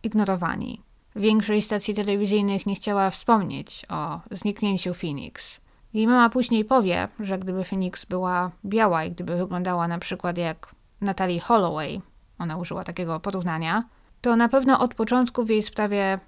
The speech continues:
zrobiono by więcej. Dlatego też na początku jej bliscy byli wskazani sami na siebie. I dopiero pierwszego stycznia, praktycznie dwa tygodnie później,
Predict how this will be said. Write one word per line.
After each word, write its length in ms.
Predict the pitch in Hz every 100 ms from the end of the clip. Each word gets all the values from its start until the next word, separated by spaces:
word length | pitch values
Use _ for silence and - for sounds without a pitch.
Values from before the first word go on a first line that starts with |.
| _ -
zrobiono 440 | 196 208 196 185
by 140 | 180 175
więcej. 680 | 165 143 151 - 202 - - _
Dlatego 240 | 226 254 277
też 160 | 285
na 100 | 262
początku 640 | 247 247 254 - 247 233 226 -
jej 140 | 226
bliscy 340 | 220 254 - 262
byli 340 | 226 226 208
wskazani 460 | 196 - 214 214 208
sami 260 | 208 196
na 120 | 190 185
siebie. 420 | - 147 143 - - _ _ - -
I 120 | 220
dopiero 600 | 233 247 254 240 233 -
pierwszego 480 | - 254 - 285 294
stycznia, 640 | - 247 - 180 151 151 - _ -
praktycznie 580 | 196 - 185 190 175 170
dwa 180 | 175 202
tygodnie 380 | 247 262 247 240
później, 640 | 208 175 170 - 143 208